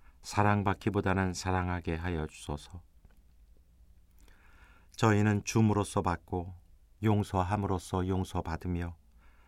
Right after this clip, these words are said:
자기를 버리고 죽음으로써 영생을 얻기 때문입니다.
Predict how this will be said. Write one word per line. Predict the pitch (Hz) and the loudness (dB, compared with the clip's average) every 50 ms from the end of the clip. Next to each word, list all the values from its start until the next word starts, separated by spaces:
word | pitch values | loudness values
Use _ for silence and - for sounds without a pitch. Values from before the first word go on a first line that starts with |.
| _ _ - | _ _ -10
자기를 | - - 113 98 104 107 107 104 98 | -4 -2 0 0 2 2 2 2 2
버리고 | 104 101 101 90 101 98 | 2 2 2 2 0 0
죽음으로써 | - - - - 95 107 101 95 92 90 85 - - - - 82 78 85 - - - - | -2 -4 -8 -4 0 0 2 2 0 -2 -4 -6 -8 -6 -6 -6 -6 -8 -12 -12 -6 -2
영생을 | 101 101 90 90 90 85 - - 92 90 90 82 80 | -2 0 0 0 -2 -4 -6 -6 -6 -4 -4 -4 -6
얻기 | 73 - - - 85 76 - - | -8 -10 -10 -8 -8 -8 -8 -8
때문입니다. | - 90 85 87 82 80 78 76 76 69 67 - - - - | -8 -8 -6 -6 -6 -6 -8 -8 -10 -12 -12 -14 -18 -20 -20